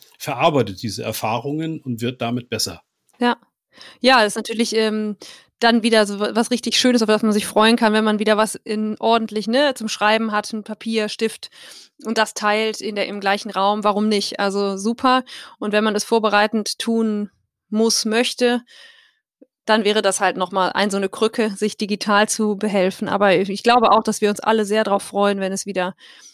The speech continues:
Speaker 2: in der, in der realen Welt was gibt, was wir gemeinsam <laughs> anfassen und teilen können, ohne dass wir,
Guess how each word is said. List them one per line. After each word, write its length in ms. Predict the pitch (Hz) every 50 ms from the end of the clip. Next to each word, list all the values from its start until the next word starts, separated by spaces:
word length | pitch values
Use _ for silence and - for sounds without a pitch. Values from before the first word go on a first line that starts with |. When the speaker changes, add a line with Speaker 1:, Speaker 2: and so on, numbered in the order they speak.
| _ _ _
Speaker 2:
in 200 | - 208 208 196
der, 280 | 190 180 185 185 - -
in 120 | - 214
der 120 | 208 214 214
realen 500 | 214 208 - - 196 202 214 226 220 190
Welt 260 | 196 202 208 214 208
was 180 | - 185 185 -
gibt, 280 | - 214 - _ - 202
was 200 | 190 202 - -
wir 120 | 185 185
gemeinsam 680 | 190 185 185 185 196 208 214 202 196 196 196 208 240 226 220 - -
<laughs> 160 | - _ -
anfassen 600 | 240 247 285 269 - 226 220 233 - - 214 196
und 160 | 208 202 202 -
teilen 380 | 214 202 208 220 208 202 196
können, 320 | - - 196 190 196 196 - _ _ - - - - - _ _ _
ohne 260 | - 214 214 214 202 185
dass 240 | 196 196 - -
wir, 240 | 190 185 185 185 -